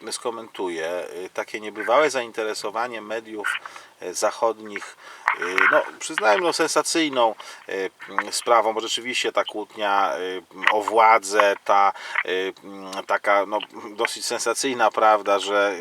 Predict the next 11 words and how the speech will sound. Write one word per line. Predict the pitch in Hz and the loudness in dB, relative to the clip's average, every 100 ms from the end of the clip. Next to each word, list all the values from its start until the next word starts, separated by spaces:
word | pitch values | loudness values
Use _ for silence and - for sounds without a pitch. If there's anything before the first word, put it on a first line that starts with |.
| 95 | -6
y, | 92 | -2
część, | - 113 107 - - - - - - | 2 2 0 -4 -6 -10 -18 -18 -8
y, | 90 95 - 101 101 104 | -4 -4 -6 -14 -8 -6
establishmentu, | - 107 98 98 113 107 - 104 | 0 -2 0 -6 -4 -6 -6 -10
która | - 104 | -2 2
przegrała | 104 135 117 120 117 | 2 2 6 8 8
wybory, | 107 110 113 117 110 107 101 | 6 2 6 6 6 0 -6
nie | 92 117 117 | -4 -2 4
może | 123 120 | 4 6
uznać | 120 123 110 110 104 | 4 2 0 -2 0
demokratycznego, | 107 110 110 107 113 - 113 107 | 0 0 0 0 2 2 2 2